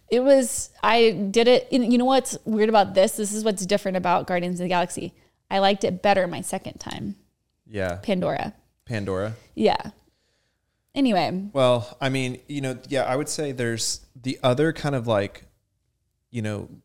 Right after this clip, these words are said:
Speaker 2: surprising moment that just was, like, a very magical Disney experience for me is, it's very weird.
Speaker 1: Yeah.
Speaker 2: But, you know, we've seen all the princess movies.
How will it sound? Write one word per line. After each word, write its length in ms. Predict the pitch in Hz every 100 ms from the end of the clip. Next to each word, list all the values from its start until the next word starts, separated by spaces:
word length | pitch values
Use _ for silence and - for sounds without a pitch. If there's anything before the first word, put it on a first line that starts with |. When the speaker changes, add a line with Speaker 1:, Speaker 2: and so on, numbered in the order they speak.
| _
Speaker 2:
surprising 880 | - - 120 - 110 104 107 117 110
moment 400 | 98 98 110 113 -
that 200 | 117 101
just 320 | 117 101 - 110
was, 160 | 104
like, 140 | 98 107
a 60 |
very 260 | 98 101 101
magical 540 | 98 90 92 - 98
Disney 320 | 90 87 98
experience 460 | 98 - 123 113 113
for 120 | 123
me 300 | 123 127 135 135 _ _ _ _
is, 420 | 117 107 101 - -
it's 160 | 123
very 200 | 135 135
weird. 440 | 113 113 85 90 117 _ _
Speaker 1:
Yeah. 200 | 220 - - _ _ _
Speaker 2:
But, 320 | 123 113 110
you 80 | 120
know, 300 | 110 104 101 - _ 131
we've 160 | 139
seen 200 | - 147
all 140 | 120 117
the 80 |
princess 400 | - 104 92 85
movies. 440 | 69 50 - -